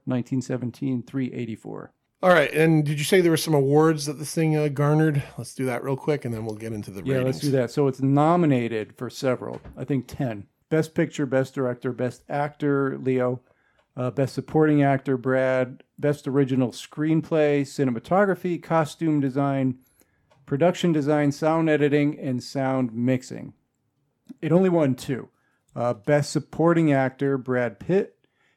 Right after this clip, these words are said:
Speaker 1: and Best Production Design, Barbara Ling and Nancy Haig.
Speaker 2: Did Pitt won the Oscar for this, or this is a Screen Guild Award?
Speaker 1: No, uh, Academy Award.
Speaker 2: Really? I didn't know he won the Oscar for this.
Speaker 1: That's what I got. That's
Speaker 2: Okay.
Speaker 1: what I, that's what I, uh,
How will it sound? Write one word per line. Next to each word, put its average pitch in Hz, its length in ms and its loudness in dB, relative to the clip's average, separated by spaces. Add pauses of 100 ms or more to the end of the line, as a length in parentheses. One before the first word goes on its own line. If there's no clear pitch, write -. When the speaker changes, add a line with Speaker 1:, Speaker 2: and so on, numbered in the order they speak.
(120)
Speaker 1:
and 120 340 -4
Best 139 300 -2
Production 131 500 -2
Design, 123 680 -4
Barbara 131 440 0
Ling 131 420 0
and 107 220 -8
Nancy 120 680 -12 (520)
Haig. 107 500 -12
Speaker 2:
Did - 180 -6
Pitt 208 240 0
won 180 160 2
the - 160 -4
Oscar 180 380 -2
for 240 80 -4
this, 233 200 -2
or 143 60 2
this 127 160 -2
is 113 140 -10
a 104 80 -10
Screen 135 360 -2
Guild 95 200 -8
Award? 80 340 -12 (560)
Speaker 1:
No, 131 320 -6
uh, 123 340 -8
Academy 143 420 0
Award. 131 340 -4 (280)
Speaker 2:
Really? - 200 -2
I 135 80 0
didn't 214 140 -2
know 233 80 4
he 233 80 2
won 208 180 0
the 214 60 0
Oscar 269 340 0
for 90 100 -12
this. 65 300 -14 (160)
Speaker 1:
That's 139 260 -2
what 151 120 0
I 151 100 2
got. 131 320 -2 (160)
That's 123 160 -6
Speaker 2:
Okay. 117 180 0
Speaker 1:
what 123 40 0
I, 117 60 -6 (180)
that's 117 240 -14
what 117 100 -12
I, 113 260 -12
uh, 113 220 -16